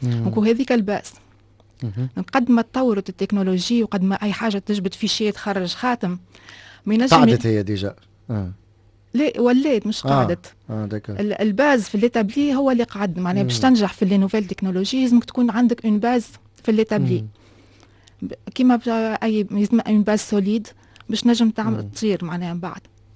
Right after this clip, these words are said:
Speaker 1: فوالا. لهنا تقنية الساعات ما حكيناش عليها.
Speaker 2: تقنية الساعات كانت موجودة وتنحات خاطر
Speaker 1: آه.
Speaker 2: ال-، ما عادش هما طلب عليها.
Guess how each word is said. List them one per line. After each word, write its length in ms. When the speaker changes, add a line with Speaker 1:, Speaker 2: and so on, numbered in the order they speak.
Speaker 1:
فوالا. 300
لهنا 280
تقنية 340
الساعات 500
ما 60
حكيناش 320
عليها. 300
Speaker 2:
تقنية 320
الساعات 480
كانت 260
موجودة 300
وتنحات 440
خاطر 380
Speaker 1:
آه. 40
Speaker 2:
ال-، 420
ما 100
عادش 200
هما 120
طلب 360
عليها. 260